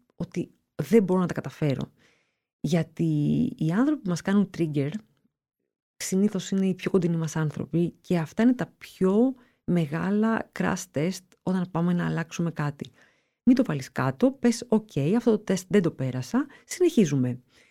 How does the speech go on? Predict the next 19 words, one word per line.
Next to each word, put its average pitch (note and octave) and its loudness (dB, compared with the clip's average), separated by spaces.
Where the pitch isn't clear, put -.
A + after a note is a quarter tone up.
Θα G#3+ 2
περάσεις G3 0
το - 0
επόμενο. B2 -2
Και A3 2
αν C4 6
δεν D4 6
είναι D4+ 4
το C#4+ 0
επόμενο, C4+ 6
θα B3 -6
είναι G#3+ 4
το A3 2
μεθεπόμενο. D#3 0
Θέλω A3+ 4
πραγματικά G#3 2
να G#3+ 6
σε F3 -2
ενθαρρύνω D#3+ 2